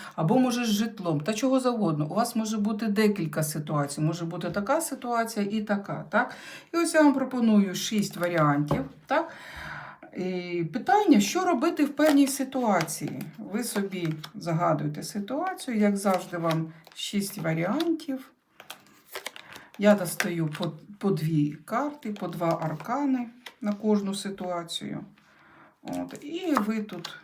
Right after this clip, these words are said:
Зараз побачимо, що вам порекомендують карти, що вам робити в тій чи іншій ситуації. Так, зосередьтесь, згадайте, що у вас там. Якщо не встигаєте, поставте відео на паузу, подумайте.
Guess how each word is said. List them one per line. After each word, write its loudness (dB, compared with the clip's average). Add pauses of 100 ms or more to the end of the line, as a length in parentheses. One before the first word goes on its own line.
(480)
Зараз 6
побачимо, 4
що -4
вам 6
порекомендують -4
карти, -2
що 0
вам 0
робити -6 (220)
в -20
тій -4
чи -8
іншій -2
ситуації. -14 (1700)
Так, -6 (120)
зосередьтесь, -4
згадайте, -2
що -6
у -4
вас 0
там. -2 (380)
Якщо 0
не 2
встигаєте, 2
поставте -2
відео -2
на 4
паузу, 0
подумайте. 2